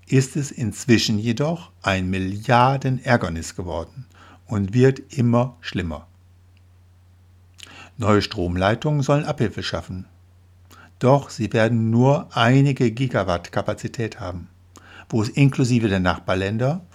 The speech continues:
um einige zehn Gigawatt geht.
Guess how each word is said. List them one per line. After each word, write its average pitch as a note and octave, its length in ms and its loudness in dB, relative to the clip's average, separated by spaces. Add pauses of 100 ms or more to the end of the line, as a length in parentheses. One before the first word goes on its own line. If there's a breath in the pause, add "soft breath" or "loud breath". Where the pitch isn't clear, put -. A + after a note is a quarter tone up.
(140 soft breath)
um A2 180 -2
einige A2 480 0
zehn G#2+ 500 -2 (100)
Gigawatt F#2 540 -8
geht. F2 300 -14